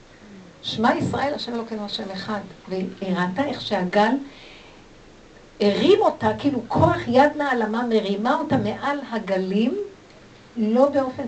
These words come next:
טבעי בכלל, ומושיטה אותה לחוף. למקום, זורק אותה לחוף מבטחים. תגידו, זה דבר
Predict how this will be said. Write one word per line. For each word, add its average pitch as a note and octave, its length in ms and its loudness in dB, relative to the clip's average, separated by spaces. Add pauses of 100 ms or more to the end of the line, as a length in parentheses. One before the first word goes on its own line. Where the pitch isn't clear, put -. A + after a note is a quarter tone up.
טבעי B3+ 360 -4 (100)
בכלל, B3 480 2 (180)
ומושיטה A3 760 -2
אותה G3+ 200 -6
לחוף. F3+ 300 -10 (720)
למקום, F#3 420 0 (120)
זורק G3+ 320 0
אותה G#3 180 -2
לחוף F#3+ 280 -4
מבטחים. F#3 400 -10 (480)
תגידו, G#3 320 2
זה E3 120 -6
דבר F#3+ 220 -4